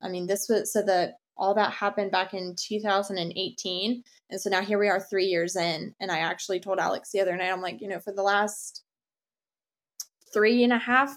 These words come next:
years, like, my body hasn't been my own. I've been picked, poked, prodded, and I have been,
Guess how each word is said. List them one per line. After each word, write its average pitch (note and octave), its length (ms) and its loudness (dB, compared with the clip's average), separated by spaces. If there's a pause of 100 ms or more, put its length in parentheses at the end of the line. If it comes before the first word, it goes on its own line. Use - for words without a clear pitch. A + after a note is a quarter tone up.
(240)
years, C4 640 4 (280)
like, G3+ 160 4
my G3 140 6
body F#3+ 340 2
hasn't G3+ 380 0
been G3 160 4
my F3+ 220 2
own. A3 340 0
I've G3 240 0
been F3 380 -4 (440)
picked, - 380 4 (100)
poked, D4 400 4
prodded, B3 560 6 (140)
and F#3 640 0 (600)
I A3 140 6
have G#3 260 2
been, G3 640 2